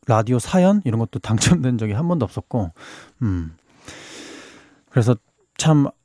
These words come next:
아쉽기도 한데, 와, 왜 나는 안 될까? 그런 생각을 하다가 제가 평생 그 로또를 딱 한 번 사봤거든요.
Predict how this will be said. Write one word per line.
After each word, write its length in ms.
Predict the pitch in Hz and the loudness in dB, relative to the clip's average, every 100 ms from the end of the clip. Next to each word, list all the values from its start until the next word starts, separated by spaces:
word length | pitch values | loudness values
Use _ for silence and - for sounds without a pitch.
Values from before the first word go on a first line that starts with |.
| _ _ _ - | _ _ _ -2
아쉽기도 460 | 113 131 - 180 | 0 0 -2 2
한데, 240 | 156 156 156 | 4 4 4
와, 220 | 113 127 | 4 2
왜 220 | 127 139 | 2 2
나는 220 | 131 120 | 2 2
안 160 | 113 90 | 0 -2
될까? 440 | 104 107 139 135 | -4 0 2 2
그런 180 | 131 113 | 2 0
생각을 240 | 110 120 110 | 0 2 0
하다가 400 | 98 98 131 82 | 0 0 0 -2
제가 400 | - 113 120 113 - _ _ _ _ | 0 2 2 0 -4 _ _ _ _
평생 500 | - 202 208 196 185 | -4 0 2 2 0
그 520 | 156 120 101 98 98 120 | 0 -2 0 0 -2 -2
로또를 600 | 127 117 - - 135 120 | 0 0 2 2 2 -2
딱 320 | - 185 - | -4 -6 4
한 80 | 262 | 6
번 120 | 247 | 6
사봤거든요. 640 | 151 120 - 98 85 110 | 4 0 -2 -4 -4 -4